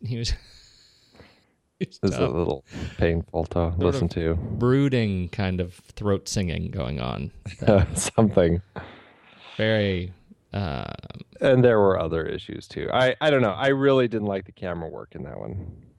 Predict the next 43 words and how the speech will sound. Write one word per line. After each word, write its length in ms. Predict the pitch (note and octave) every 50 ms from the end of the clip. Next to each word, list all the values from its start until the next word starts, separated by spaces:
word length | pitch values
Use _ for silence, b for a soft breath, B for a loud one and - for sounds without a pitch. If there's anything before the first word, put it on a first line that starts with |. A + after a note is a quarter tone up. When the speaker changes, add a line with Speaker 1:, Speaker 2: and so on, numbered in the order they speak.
| _ _ _ - - - - _ _ _ _ _
Speaker 1:
I, 200 | C#3+ C#3 D#3+ F3+
Speaker 2:
I 60 | F#3+ F3+
did 100 | F3+ D#3
Speaker 1:
you 120 | D#3 D#3+ D#3+
know, 140 | D#3+ D#3 D3
Speaker 2:
too. 40 | C#3
Speaker 1:
I, 140 | C#3+ C#3+
I'll 180 | - - D3 C#3
tell 140 | - C#3+ B2+
you 80 | A2+
the 100 | G2+ G#2+
thing 200 | G#2 - A#2 G#2
that 140 | F#2+ F2+ -
stands 280 | - - E2+ F2 F#2 G#2+
out 140 | E2+ D#2+ -
for 100 | - G2+
me, 100 | F2+ E2
which 220 | D#2+ - - -
is 80 | A2+ -
probably, 360 | _ C3 C3+ C#3 G2+ C#2+ - - _
I, 260 | D3+ D#3 - - D3 C#3+
well, 180 | C3+ D#3 D3 C3+
two 160 | - - D3
things. 220 | - - G2 -
First 200 | - - D#3 -
of 60 | - A#2
all, 160 | A2 - - -
I 120 | C3 A#2+
actually 300 | F#2 C3+ C3 - - A#2+
thought 240 | - - A2+ F2 -
Hugh 100 | - A2+
Jackman 340 | G2+ G#2+ F#2 - - - -
did 100 | - -
a 60 | -
terrific 360 | - - - A2 - - - -
job. 220 | - - - - - _ _ B B B B B B B B B B B B -
Speaker 2:
Yeah. 120 | D3 - A#2+
Speaker 1:
Uh, 140 | G#2+ G2 - - -
and 500 | C3 C3 B2+ B2 A#2+ A#2 A#2 A#2 G#2+ - - _ -
I 480 | A#2+ A2+ A2+ A2+ A2+ A2 A2 A2 G#2 - _ _ _ _ _ _ _ -
particularly 800 | - B2 - - - F3+ E3+ - E3 C3 B2 A#2+ A2+ A2 A2 G2+
loved 560 | G#2 G2 G2+ G#2 G2+ F#2+ F2+ - - - - _ _ _ _ _ _
Paris. 540 | - - C#3 A#2+ F2+ - - - - -